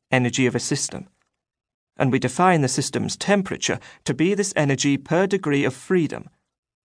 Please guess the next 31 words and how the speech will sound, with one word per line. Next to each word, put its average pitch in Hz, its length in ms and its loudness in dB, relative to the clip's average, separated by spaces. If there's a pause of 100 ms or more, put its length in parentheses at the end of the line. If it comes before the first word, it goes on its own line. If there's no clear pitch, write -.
(120)
as 117 240 2
we 131 100 0
shall 123 220 0
be 110 140 -2
considering 120 560 0
again 107 280 0
later. 143 360 -2 (1080)
For 233 140 2
example, 170 500 2 (540)
when 208 260 2
the 240 80 2
friction 175 460 0
of 135 200 -4
air 180 240 6
resistance 123 720 -2
slows 113 440 -2
down 139 340 2
a 117 60 -2
projectile, - 800 -4 (640)
this 120 220 -2
does 143 160 -4
not 131 220 0
violate 123 560 2
the 123 80 -6
full 135 340 0
conservation 127 720 -2
law 104 220 2
of 147 100 -4
energy, 156 400 0 (760)
i 165 140 4
e, 131 260 0